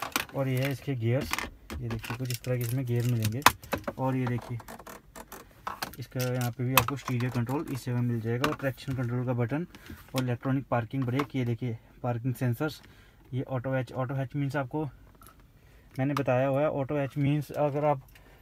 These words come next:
hill, hill area में आप car चलाते हो, बार बार आपको इसमें वो करने की ज़रूरत नहीं पड़ेगी, gear बंद आपको करने की ज़रूरत नहीं पड़ेगी। ये auto hatch इसलिए, जैसे ही आप race दोगे, वैसे ही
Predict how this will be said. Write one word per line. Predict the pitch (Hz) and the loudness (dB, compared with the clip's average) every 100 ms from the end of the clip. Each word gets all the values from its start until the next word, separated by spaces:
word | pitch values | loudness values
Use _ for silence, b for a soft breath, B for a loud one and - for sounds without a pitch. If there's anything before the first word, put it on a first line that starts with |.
| b | b
hill, | 139 143 151 - | 2 4 2 0
hill | 143 151 151 | 0 2 4
area | 143 151 | 4 4
में | 151 156 | 4 4
आप | 151 | 2
car | 147 139 | 6 6
चलाते | 135 143 131 151 | 6 2 4 6
हो, | |
बार | 143 135 | 8 8
बार | 143 143 | 8 6
आपको | 135 143 151 - B B B | 4 2 0 -4 B B B
इसमें | 131 151 143 | -4 2 4
वो | 143 | 4
करने | 135 139 139 | 4 4 4
की | 135 | 2
ज़रूरत | 131 127 135 | 2 2 2
नहीं | 131 | 2
पड़ेगी, | 120 123 143 | 0 0 0
gear | 123 127 | 2 2
बंद | 123 123 - | 2 -2 -2
आपको | 131 123 127 | -6 -4 -2
करने | 135 127 131 | 0 2 0
की | |
ज़रूरत | 127 117 135 | -2 -2 -2
नहीं | 127 | 0
पड़ेगी। | 123 143 | 2 2
ये | 151 139 | 2 2
auto | 131 131 | 2 2
hatch | 135 131 | 2 2
इसलिए, | 120 135 151 B B B B | 0 -2 -2 B B B B
जैसे | 139 147 202 | 4 4 4
ही | |
आप | 190 | 6
race | 170 156 | 8 6
दोगे, | 139 147 151 | 6 6 8
वैसे | 139 | 8
ही | 156 | 6